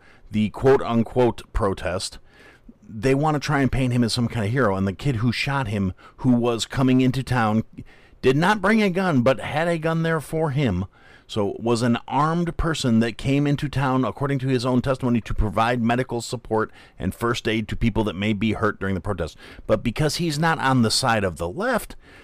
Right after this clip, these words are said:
somehow he's being demonized by the same reports that are calling the convicted felon with a handgun that, that he brought because he felt he may need to protect himself, even though he was not legally allowed to fucking have it. They're trying to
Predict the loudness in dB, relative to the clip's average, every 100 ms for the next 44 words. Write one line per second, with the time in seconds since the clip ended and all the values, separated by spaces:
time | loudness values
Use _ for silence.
0 | -10 -2 0 2 2 0 -2 -4 -2 2
1 | 4 4 2 2 4 4 2 2 0 0
2 | 0 0 -2 0 0 0 -6 -16 -2 0
3 | 2 4 4 4 4 2 2 -2 -4 -4
4 | 0 2 4 4 2 0 0 2 4 4
5 | 2 0 -4 -20 -20 -20 -20 -20 _ -14
6 | -10 -4 -6 -4 -4 -2 2 2 4 2
7 | 0 -2 -2 0 0 2 2 4 4 6
8 | 4 4 0 -2 -2 -2 -2 -4 -4 -4
9 | -4 -2 2 4 4 4 4 4 4 2
10 | 4 4 4 4 2 -2 -2 -2 -2 -4
11 | -2 -2 -2 -4 -6 -20 _ -20 -20 -20
12 | -20 -20 -20 -20 -8 -4 -2 2 4 6
13 | 6